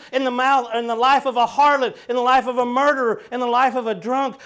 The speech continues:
what could faith do in your life if you would let it? The superhero, the star of Hebrews chapter eleven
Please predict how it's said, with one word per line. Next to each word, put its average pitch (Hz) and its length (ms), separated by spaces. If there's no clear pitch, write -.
what 277 320
could 254 220
faith 277 440
do 262 220
in 233 240
your 277 400
life 180 540
if 170 200
you 175 80
would 151 120
let 135 200
it? - 140
The 214 80
superhero, 202 960
the 220 160
star 247 680
of 196 140
Hebrews 214 320
chapter 196 300
eleven 180 320